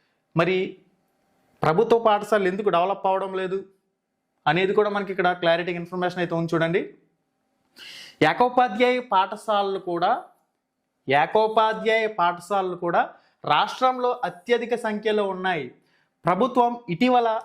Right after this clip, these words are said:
మెగా డిఎస్సి పేరుతో దాదాపుగా పదిహేను వేలకు పైగా పోస్టుల భర్తీని అయితే పూర్తి చేసింది.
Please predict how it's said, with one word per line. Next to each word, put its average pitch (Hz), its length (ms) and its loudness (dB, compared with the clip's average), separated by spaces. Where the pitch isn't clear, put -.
మెగా 175 280 0
డిఎస్సి 233 440 -4
పేరుతో 208 720 -2
దాదాపుగా 214 760 0
పదిహేను 180 460 0
వేలకు 202 400 0
పైగా 220 220 0
పోస్టుల 196 540 -2
భర్తీని 175 440 -4
అయితే 190 180 -2
పూర్తి 185 400 -6
చేసింది. 185 560 0